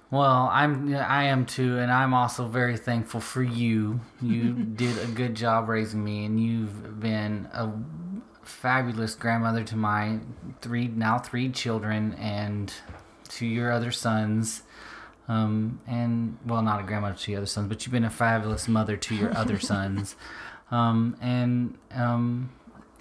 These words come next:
Speaker 1: I'm just, I, I am full of thankfulness and full of joy in this season.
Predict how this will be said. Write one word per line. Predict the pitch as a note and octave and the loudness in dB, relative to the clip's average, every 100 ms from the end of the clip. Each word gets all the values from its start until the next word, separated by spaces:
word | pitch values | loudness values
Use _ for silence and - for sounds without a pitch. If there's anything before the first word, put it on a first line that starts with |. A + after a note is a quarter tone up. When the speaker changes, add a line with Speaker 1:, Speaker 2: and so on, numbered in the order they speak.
| - - | -10 -4
Speaker 1:
I'm | B2+ C3 | 0 0
just, | C3 - - - | -2 -6 -8 -2
I, | A#2 - | 0 2
I | B2 C#3 | 2 4
am | C3+ | 2
full | A#2+ - C#3 C#3 C3+ C3+ - | -2 -2 0 2 2 0 0
of | B2 A#2 A2 - - - - - - - - - | -2 -2 -4 -8 -12 -20 -20 -20 -20 -20 -20 -8
thankfulness | - B2 A2+ C3 B2 B2 - | -2 -2 -2 0 2 0 0
and | A2+ | -2
full | A2 A#2 A#2 A#2 A#2 | -2 -2 0 0 0
of | A2+ G#2 G#2+ - - A#2+ | -2 -4 -6 -12 -8 -6
joy | G#2+ A#2 A2+ A2 A2 A2 A2 A2 | -2 2 4 4 2 0 -4 -6
in | B2 A2+ A2 | 0 2 4
this | A2 A2 - - | 2 0 -6 -4
season. | - B2+ B2+ A#2 B2+ B2 | -2 0 0 0 0 0